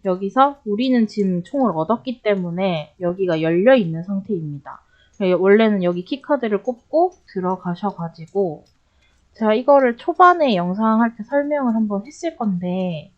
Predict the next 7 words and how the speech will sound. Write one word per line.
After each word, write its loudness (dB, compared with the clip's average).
방에서 2
여기 0
워드 2
십삼 0
방을 0
싹 -10
뒤져가지고 -4